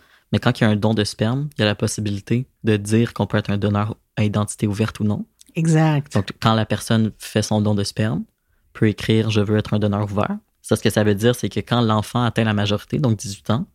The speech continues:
Speaker 1: il y a la possibilité d'entrer en contact avec le donneur.
Speaker 2: Exactement ça. Donc, ça peut être juste un échange de lettres ou de photos, ou ça peut comme mener vraiment à une vraie rencontre avec le donneur, si c'est souhaité des deux côtés.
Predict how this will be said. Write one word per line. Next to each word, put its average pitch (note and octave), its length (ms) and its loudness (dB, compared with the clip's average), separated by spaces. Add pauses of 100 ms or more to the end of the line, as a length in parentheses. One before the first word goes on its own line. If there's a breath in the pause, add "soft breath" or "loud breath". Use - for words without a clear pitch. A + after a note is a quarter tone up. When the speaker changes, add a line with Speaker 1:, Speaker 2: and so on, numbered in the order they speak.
(360)
Speaker 1:
il D#3+ 40 -2
y - 40 2
a - 20 6
la G2+ 80 2
possibilité A2+ 720 -2
d'entrer G#2+ 260 0
en G#2+ 80 2
contact A2 320 -2
avec G#2 160 0
le G#2+ 80 0
donneur. G2+ 360 -4 (200)
Speaker 2:
Exactement F#3 640 2
ça. D#3+ 340 -2 (160)
Donc, D#3+ 200 0
ça F3+ 160 2
peut - 120 -4
être F3 160 0
juste F3 280 -2
un E3+ 80 4
échange D#3+ 480 2
de E3+ 80 2
lettres G3 480 2
ou E3+ 40 0
de D3 120 2
photos, F#3+ 580 0 (380 soft breath)
ou A3 160 4
ça F3+ 200 0
peut G3 340 -2
comme D#3 180 0
mener E3+ 340 4
vraiment F3 520 2
à D#3+ 140 2
une E3 80 4
vraie E3+ 280 2
rencontre D3+ 580 0
avec D3+ 240 -2
le D3+ 100 0
donneur, D3 360 2 (220 loud breath)
si - 180 0
c'est F3 180 2
souhaité E3 480 0
des D#3 140 2
deux D3+ 160 2
côtés. - 420 -6